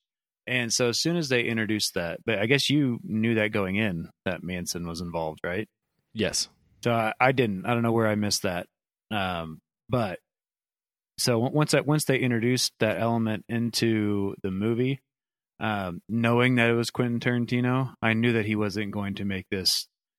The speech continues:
Speaker 1: any sort of historically accurate. So did you know that he was just gonna turn the whole thing on its head and not have them die and all that? Or do you think he was just gonna be involved somehow?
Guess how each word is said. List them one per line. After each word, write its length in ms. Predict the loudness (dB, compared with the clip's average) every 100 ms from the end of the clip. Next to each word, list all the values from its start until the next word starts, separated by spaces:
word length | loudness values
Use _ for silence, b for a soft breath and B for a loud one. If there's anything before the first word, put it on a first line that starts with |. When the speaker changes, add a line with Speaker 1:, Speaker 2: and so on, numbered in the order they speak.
| _ 0
Speaker 1:
any 220 | 2 2
sort 340 | 4 4 2
of 140 | 0 -2
historically 560 | -4 0 0 -2 -2 -4
accurate. 480 | -4 -4 -6 -6 -6
So 100 | -4
did 160 | -2 0
you 100 | 2
know 240 | 4 4
that 140 | 4 2
he 100 | 0
was 160 | 0
just 200 | -2 -2
gonna 320 | -2 -2 -4 -8 -6
turn 200 | -2 -2
the 60 |
whole 140 | -2 -2
thing 200 | -2 -2
on 100 | -2
its 120 | -2
head 220 | -2 0
and 220 | -2 -4 -8 _ _ _
not 280 | -4 -2 -2
have 200 | -6 -4
them 220 | -2 -2
die 280 | 0 0 0
and 200 | -2 -4
all 140 | -4
that? 220 | -4 -6 -10 _ -10
Or 60 | -4
do 100 | -2
you 40 |
think 220 | 0 -4 -4
he 60 |
was 140 | -6 -4
just 200 | -2 -2
gonna 160 | -2 0
be 120 | 0
involved 380 | 0 0 0 -2
somehow? 440 | -4 -4 -6 -8